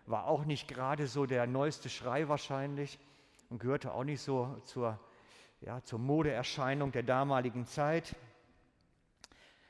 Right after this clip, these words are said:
Da werden sich wahrscheinlich auch noch alle an den Kopf gefasst haben. Und dann hat er sich ernährt vom wilden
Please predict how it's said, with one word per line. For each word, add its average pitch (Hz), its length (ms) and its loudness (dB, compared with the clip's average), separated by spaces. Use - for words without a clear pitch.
Da 101 140 -8
werden 143 220 2
sich 117 140 -8
wahrscheinlich 135 380 -2
auch 110 80 0
noch 147 220 -2
alle 120 160 -2
an 117 100 -4
den 120 100 -4
Kopf - 240 -6
gefasst - 400 -8
haben. 101 320 -4
Und 120 100 -8
dann 135 120 2
hat 180 120 2
er 165 80 6
sich 151 200 -2
ernährt 135 580 0
vom 135 320 -2
wilden 190 500 4